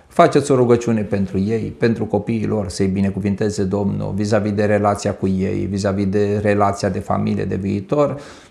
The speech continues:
o să aveți bucuria că ați participat la ceva frumos. Și mereu vă spun, pentru că este important, să-mi aduc și eu aminte.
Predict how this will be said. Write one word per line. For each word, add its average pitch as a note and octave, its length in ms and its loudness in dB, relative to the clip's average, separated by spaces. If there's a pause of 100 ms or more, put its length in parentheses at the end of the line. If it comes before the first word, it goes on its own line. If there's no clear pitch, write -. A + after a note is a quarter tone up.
(280)
o E3+ 120 2
să - 140 4
aveți D#3 260 4
bucuria C#3 500 4
că - 80 2
ați A2 140 0
participat G#2+ 580 2
la G#2 100 2
ceva G#2 300 0
frumos. F#2+ 480 -2
Și C3 460 0
mereu C#3 380 4
vă G#2+ 160 2
spun, C3+ 460 -2
pentru A#2 300 0
că A#2 120 -2
este A2+ 220 0
important, A2 580 2
să-mi B2 200 0
aduc B2+ 220 -2
și - 140 -4
eu A2 120 4
aminte. F#2 540 0